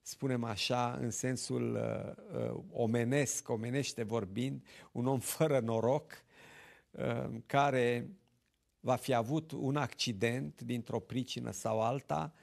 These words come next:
în tinerețe și care acum era paralizat. Cel mai probabil,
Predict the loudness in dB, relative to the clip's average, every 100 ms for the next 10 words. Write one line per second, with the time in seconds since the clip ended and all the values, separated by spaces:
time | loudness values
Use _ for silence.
0 | -20 -20 -6 -4 -2 -2 0 2 0 -2
1 | -4 -4 2 4 4 0 -2 0 2 2
2 | 2 4 4 2 2 2 0 -6 -4 -2
3 | -2 -4 -4 2 2 0 -4 -6